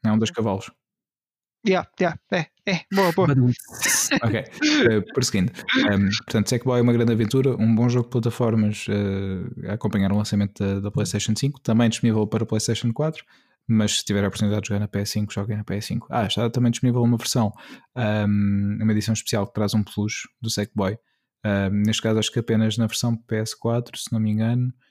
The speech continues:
Speaker 1: mas, eh, podem depois, eh, fazer o upgrade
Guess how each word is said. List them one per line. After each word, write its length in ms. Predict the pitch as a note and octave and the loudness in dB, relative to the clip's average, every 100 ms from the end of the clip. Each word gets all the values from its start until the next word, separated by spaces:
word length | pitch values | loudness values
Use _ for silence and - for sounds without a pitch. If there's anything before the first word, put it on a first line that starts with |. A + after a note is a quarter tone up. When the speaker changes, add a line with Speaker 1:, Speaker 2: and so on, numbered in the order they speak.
| _ _ - | _ _ 0
Speaker 1:
mas, 640 | A#2 A#2 A#2 A#2+ A#2+ - | 2 4 4 2 -2 -6
eh, 440 | B2 A#2+ A#2+ A#2+ A2+ - | -2 0 2 2 0 -2
podem 240 | A2 A2 | -2 0
depois, 560 | G#2+ - G#2+ G#2+ - - | -2 0 -2 -2 -4 -4
eh, 680 | G#2+ G#2 G#2 G#2 G#2 - - | -2 0 -2 -4 -6 -8 -10
fazer 300 | - G#2+ G2+ | -8 -6 -4
o 40 | G2+ | -6
upgrade 340 | - F#2+ G#2 | -6 -8 -8